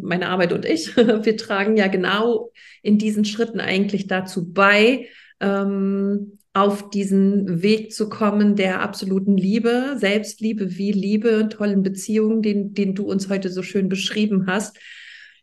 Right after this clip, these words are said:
Ich, ähm, bin sehr, sehr dankbar für deine Geschichte, weil ich finde wirklich, dass du ein Vorbild bist und mit dieser Geschichte auch deutlich zeigst, dass es sich lohnt zu gehen und dass danach nicht unbedingt was Schlechteres kommt, sondern,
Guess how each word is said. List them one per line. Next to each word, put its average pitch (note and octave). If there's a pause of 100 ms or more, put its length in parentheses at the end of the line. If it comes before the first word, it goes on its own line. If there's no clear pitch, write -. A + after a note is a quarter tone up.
(640)
Ich, -
ähm, A3
bin A#3
sehr, A3
sehr C#4
dankbar A#3+
für C#4
deine B3+
Geschichte, C4+
weil G3
ich G#3
finde G#3+
wirklich, G#3
dass G#3+
du G3+
ein G3
Vorbild G3+
bist -
und G#3
mit G#3
dieser G#3
Geschichte G#3
auch F#3+
deutlich G3
zeigst, F#3+
dass F3
es -
sich F3+
lohnt F#3
zu B3
gehen B3+
und F#3+
dass G3
danach F3+
nicht G3
unbedingt A3+
was G#3+
Schlechteres A#3+
kommt, C4+
sondern, G3